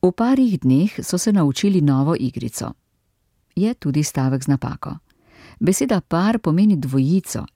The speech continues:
in jo sklanjamo. Če pa nam rabi v pomenu nekaj, nekoliko, je ta beseda nesklonljiva. V par dneh, po par tednih, čez par let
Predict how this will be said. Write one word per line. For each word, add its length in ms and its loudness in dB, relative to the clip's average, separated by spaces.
in 180 6
jo 140 4
sklanjamo. 680 -2
Če 160 0
pa 140 2
nam 180 4
rabi 380 2
v 120 0
pomenu 460 2
nekaj, 600 2
nekoliko, 840 0
je 120 2
ta 200 -2
beseda 520 -2
nesklonljiva. 1000 0
V 200 0
par 260 0
dneh, 320 0
po 160 0
par 320 -2
tednih, 640 -4
čez 300 -2
par 260 0
let 380 -4